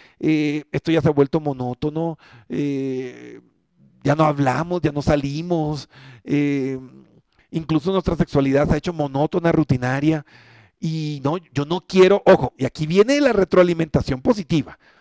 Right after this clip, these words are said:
O sea, estoy indicando y manifestando lo que no está bien, lo que podríamos hacer mejor, y me enfoco en las soluciones. Mira, yo te amo, eres la persona que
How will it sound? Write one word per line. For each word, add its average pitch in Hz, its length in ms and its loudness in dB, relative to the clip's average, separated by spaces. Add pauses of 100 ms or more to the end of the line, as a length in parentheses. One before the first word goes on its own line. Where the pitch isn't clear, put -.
(100)
O - 60 -2
sea, - 100 -10
estoy 135 340 -2
indicando 247 480 2
y 269 40 4
manifestando 185 680 2
lo 226 100 4
que 151 120 -4
no 156 380 4
está 185 320 4
bien, 165 460 -6 (240)
lo 180 160 4
que - 100 2
podríamos 190 800 2
hacer 165 300 2
mejor, 147 440 2 (720)
y 202 100 4
me 214 100 6
enfoco 190 340 6
en 240 60 6
las 214 100 4
soluciones. 175 640 2 (800)
Mira, 208 300 2 (440)
yo - 120 -12
te 170 180 -4
amo, 160 500 -4 (300)
eres 170 240 2
la 214 80 4
persona 180 680 -2 (300)
que 151 400 -2